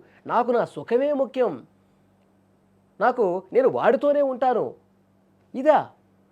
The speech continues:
మహిళలు ఎంత దుర్మార్గంగా, కొంతమంది మహిళలు సైకోల్లా బిహేవ్ చేస్తున్నారండి. ఇంకొక కేసులో కూడా మొన్న ఈ మధ్య జరిగింది, ఇన్సూరెన్స్ డబ్బులు వస్తాయని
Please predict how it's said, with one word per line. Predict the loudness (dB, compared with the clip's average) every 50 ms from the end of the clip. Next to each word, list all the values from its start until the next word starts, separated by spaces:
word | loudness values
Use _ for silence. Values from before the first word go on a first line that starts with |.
| _ _ _ _ _ _ _ _ -8
మహిళలు | -2 0 0 0 2 0 0
ఎంత | -2 -4 -6 -6 _ -4 -4
దుర్మార్గంగా, | -4 -6 -10 -16 -18 -14 -8 -6 -6 -6 -6 -6 -6 -6 -6 -6
కొంతమంది | -6 -8 -10 -10 -8 -8 -6 -6
మహిళలు | -6 -8 -8 -8 -6 -6 -6 -6 -8 -8 -10 -12 _ _ _ _ _ -8
సైకోల్లా | -6 -6 -4 -2 -2 0 0 0 -2
బిహేవ్ | -2 -6 -10 -10
చేస్తున్నారండి. | -10 -10 -12 -12 -14 -16 -14 -14 -14 -14 -16 -18 -20 -20 _ _ _ _ _ _ _ _ _ _ -8
ఇంకొక | -4 -2 -2 -2 -2 -2
కేసులో | 0 0 0 0 0 0 2 2 2
కూడా | 2 0 -2 -2 -2 -4 -4 -8 _ _ _ _ _ _ _ _ _ _ _ _ -8
మొన్న | -4 -2 0
ఈ | 0
మధ్య | 0 0 -2 -2 -2
జరిగింది, | -2 -2 -2 -2 -2 -4 -4 -6 -8 -10 _ _ _ _ _ _ _ _ _ _ _ _ _ _ _ _ _ -6
ఇన్సూరెన్స్ | -4 -4 -4 -6 -6 -6 -4 -2 0 -2 -2 -4 -4 -6
డబ్బులు | -4 -4 -4 -4 -4 -4
వస్తాయని | -4 -6 -8 -8 -6 -6 -6 -6 -8